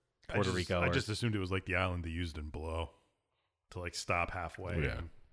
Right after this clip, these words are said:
Speaker 2: something in the Caribbean.
Speaker 1: Yeah.
Speaker 2: And, uh, the Sandman is, like, the, the guy that runs the plantation and makes the stuff.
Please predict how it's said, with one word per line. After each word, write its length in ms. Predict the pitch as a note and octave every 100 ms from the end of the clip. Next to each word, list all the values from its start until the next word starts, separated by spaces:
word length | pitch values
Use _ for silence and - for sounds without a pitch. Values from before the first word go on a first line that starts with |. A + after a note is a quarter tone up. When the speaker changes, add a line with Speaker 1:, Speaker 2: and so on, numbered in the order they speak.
| _
Speaker 2:
something 520 | - - G3 F#3 F3+
in 100 | E3
the 80 | C#3
Caribbean. 460 | - A#2 E2 D#2+ F2
Speaker 1:
Yeah. 240 | F2 D#2+ D#2 - _ _ _ - - - _ _ -
Speaker 2:
And, 320 | C3+ C3+ C3
uh, 240 | C3 B2 B2 -
the 100 | C#3
Sandman 500 | - F#3 F3+ E3+ E3
is, 120 | C3+
like, 160 | C3+ B2+
the, 80 | A2 A#2
the 100 | B2+
guy 240 | C3+ C3
that 120 | B2+
runs 220 | A#2+ A#2+ A#2
the 80 | A2+
plantation 600 | A#2 A2 A2+ G#2+ - G#2+
and 140 | G2
makes 260 | G2+ G2 -
the 80 | F2+
stuff. 420 | - F#2+ E2+